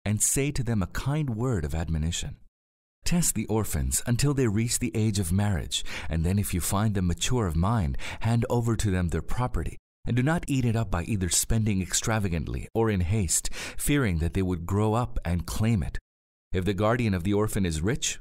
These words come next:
let him abstain entirely from his ward's property. And if he is poor,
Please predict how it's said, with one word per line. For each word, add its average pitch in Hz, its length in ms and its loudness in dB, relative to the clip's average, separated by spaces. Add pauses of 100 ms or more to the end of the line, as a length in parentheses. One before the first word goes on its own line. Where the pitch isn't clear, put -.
let 80 180 -2
him 90 140 2
abstain 104 420 0
entirely 104 600 0
from 80 200 -2
his 78 160 0
ward's 82 300 -2
property. - 460 -2 (380)
And 107 140 2
if 165 120 0
he 190 120 2
is 165 140 0
poor, - 480 -2